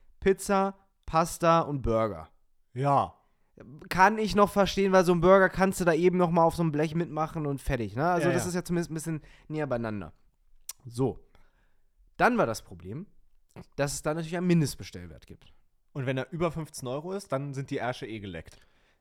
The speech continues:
Speaker 1: Nee, eben nicht, weil in Berlin kosten Pizzen mittlerweile schon, also ne, ich esse in der Regel entweder eine Pizza Salami oder eine Pizza mit Schinken.
Speaker 2: Jo.
Speaker 1: Und die kostet mittlerweile in Berlin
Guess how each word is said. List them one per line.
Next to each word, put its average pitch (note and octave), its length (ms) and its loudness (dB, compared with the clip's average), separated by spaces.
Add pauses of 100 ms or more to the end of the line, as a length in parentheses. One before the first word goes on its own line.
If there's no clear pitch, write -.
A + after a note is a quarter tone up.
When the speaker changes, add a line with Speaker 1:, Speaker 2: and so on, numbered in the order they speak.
Speaker 1:
Nee, F#3 320 -2
eben D#3 320 0
nicht, D4 400 -2
weil D3 160 0
in E3+ 100 2
Berlin D#3+ 540 2 (840)
kosten C4 460 -4
Pizzen D3+ 440 -2
mittlerweile C#3 800 -2 (380)
schon, E3+ 400 -2
also D3+ 360 -2
ne, D#3+ 260 -2 (180)
ich A3 220 -4
esse G#3 140 -2
in G3 80 0
der F3 120 2
Regel E3+ 440 -2
entweder F3+ 180 -2
eine E3 140 -2
Pizza D3+ 260 -2
Salami D#3+ 400 2
oder G3+ 140 2
eine F3 100 0
Pizza E3+ 300 -2
mit D3 100 -4
Schinken. G#2+ 340 -6 (140)
Speaker 2:
Jo. B2+ 260 -4 (460)
Speaker 1:
Und D3 140 -6
die G#3 80 -4
kostet A3 440 -2 (320)
mittlerweile B2+ 680 -2
in C3 340 -4
Berlin B2 420 -6